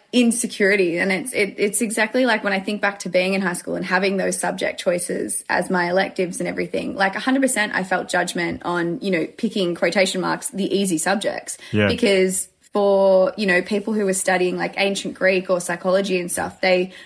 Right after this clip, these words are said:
Speaker 1: might have looked at that as, um, I don't know, an, an unimportant subject. Literally every single one of my subjects that I did got marked down. Um, but because of that system, I always had in the back of my mind that, yeah, I was, I don't know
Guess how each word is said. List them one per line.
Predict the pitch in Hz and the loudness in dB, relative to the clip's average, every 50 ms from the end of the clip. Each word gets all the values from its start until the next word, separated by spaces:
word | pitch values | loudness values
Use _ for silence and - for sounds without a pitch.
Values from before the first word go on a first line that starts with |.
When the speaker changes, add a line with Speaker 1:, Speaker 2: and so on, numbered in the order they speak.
| - - | -6 0
Speaker 1:
might | - 208 202 190 | 2 4 4 4
have | 190 185 | 2 2
looked | 185 185 180 - | 0 -2 0 -2
at | 196 190 | -2 0
that | 196 190 185 185 - - - | 2 2 2 0 -2 -2 0
as, | 190 185 175 175 - - _ _ _ - - | 2 2 2 2 -2 -6 _ _ _ -2 2
um, | 185 180 175 175 175 180 180 180 - - - | 4 4 4 2 0 0 -2 -2 -4 -2 2
I | - | 4
don't | 196 190 185 | 4 4 4
know, | 180 180 170 - - - _ - - | 4 2 0 -2 -6 -12 _ -8 -4
an, | 190 190 185 - | -2 -2 0 0
an | 190 190 | 0 0
unimportant | - - 185 185 185 180 190 190 - 180 | 2 2 2 2 0 2 2 2 2 2
subject. | - 185 - 170 - 254 | 0 0 -2 -2 0 2
Literally | 262 277 302 320 311 302 247 | 2 4 4 4 2 2 2
every | 226 226 240 | 2 0 0
single | 240 254 240 226 214 | 0 -2 -2 -2 0
one | 202 190 190 | 0 0 0
of | 190 | 0
my | 185 180 | -2 -2
subjects | 180 180 175 180 170 - | -2 -2 -4 -4 -6 -6
that | - 175 | -4 -2
I | 170 | -2
did | 170 175 175 180 | -2 -2 -2 -2
got | - 175 - | -4 -4 -4
marked | 170 170 180 170 - | -4 -4 -4 -6 -6
down. | - 135 - - - - - - - - - - | -8 -8 -6 -8 -8 -10 -12 -14 -20 -14 -4 0
Um, | 196 190 185 180 180 - - | 2 4 4 4 2 2 2
but | - 196 185 | 2 2 2
because | - 196 - - - 202 196 196 | 2 -2 -2 2 4 4 4 4
of | 196 202 196 | 2 0 2
that | 202 185 - - | 2 2 0 0
system, | - - 170 175 - - - 226 277 311 302 - - - - | -2 -4 -4 -4 0 0 2 4 4 2 0 -2 -8 -8 -2
I | - 156 | -2 0
always | - 202 196 190 196 185 180 | 2 4 6 6 6 6 4
had | 185 190 190 185 | 2 2 2 2
in | 185 | 2
the | 170 | 2
back | 175 - 170 | 0 -2 -2
of | - | -2
my | 175 175 | -2 -2
mind | 175 170 170 170 185 220 214 190 | 0 0 0 0 0 0 0 0
that, | 180 180 - - - - | 0 0 -2 -6 -6 -2
yeah, | 180 185 175 165 165 | 0 2 2 2 2
I | - 175 | 0 0
was, | 170 170 175 175 - - - - _ _ _ _ _ - | 2 0 0 0 0 -2 -2 -4 _ _ _ _ _ -2
I | - 185 | 0 2
don't | 175 175 | 2 2
know | 160 151 151 135 127 | 2 2 0 -2 -4